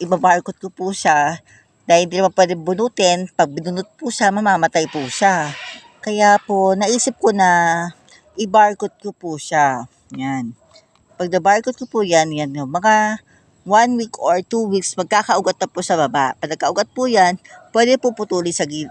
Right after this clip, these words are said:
sa gilid. Yan. So, um, susunod po, after two weeks, papakita ko po sa inyo kung paano po siyang magkakaugat. Babay muna.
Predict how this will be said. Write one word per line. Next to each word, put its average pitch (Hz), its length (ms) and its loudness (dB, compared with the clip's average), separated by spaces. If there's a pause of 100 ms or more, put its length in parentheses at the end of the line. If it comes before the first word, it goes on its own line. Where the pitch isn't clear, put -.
sa 170 160 2
gilid. 143 480 -4 (160)
Yan. 117 320 -12 (720)
So, - 240 -2 (1500)
um, 135 400 -4 (960)
susunod 240 400 2
po, 240 160 4
after 202 320 2
two 190 240 2
weeks, 190 160 -8
papakita 196 480 -2
ko - 80 -18
po - 80 -8
sa 180 160 -2
inyo 151 480 -6
kung 165 160 -14
paano 156 320 -2
po 165 240 -12
siyang 151 560 -8 (560)
magkakaugat. 151 720 -2 (640)
Babay 170 400 2
muna. 208 720 2